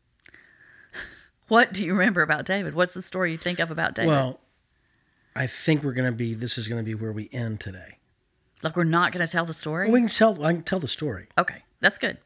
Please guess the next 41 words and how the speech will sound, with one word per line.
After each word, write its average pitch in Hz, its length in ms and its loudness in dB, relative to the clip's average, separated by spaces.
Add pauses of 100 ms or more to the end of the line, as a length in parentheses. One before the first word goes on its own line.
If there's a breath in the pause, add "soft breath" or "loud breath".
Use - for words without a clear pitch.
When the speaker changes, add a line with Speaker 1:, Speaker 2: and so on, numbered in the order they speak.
(220)
Speaker 1:
That's 160 140 -2
good. 127 120 -4
Speaker 2:
But - 20 6
I'm 143 40 8
Speaker 1:
That's - 100 4
a 151 40 8
Speaker 2:
saying 143 100 8
Speaker 1:
good - 20 6
Speaker 2:
that, 143 60 0
Speaker 1:
place. 160 200 0
Speaker 2:
but 139 160 2
the 139 140 -2
end 156 220 6
of 131 60 2
the 123 80 0
story 120 340 0
is 104 120 -6
when 123 80 -2
we're 117 80 -2
probably 110 240 -4
gonna 110 120 -2
wrap 107 220 -4
up. 117 160 -8
But 117 220 -6
what 139 220 -2
people 170 240 2
remember 139 420 6
about 110 320 0
David, 117 460 0 (520 loud breath)
I 135 40 -2
mean, 143 140 6
a 131 40 2
lot 147 80 6
of 160 80 0
people 147 160 4
would 123 80 2
say 123 140 0
David 110 280 0
and 101 80 -4
Goliath, 110 560 -4 (360)
right? 110 320 -8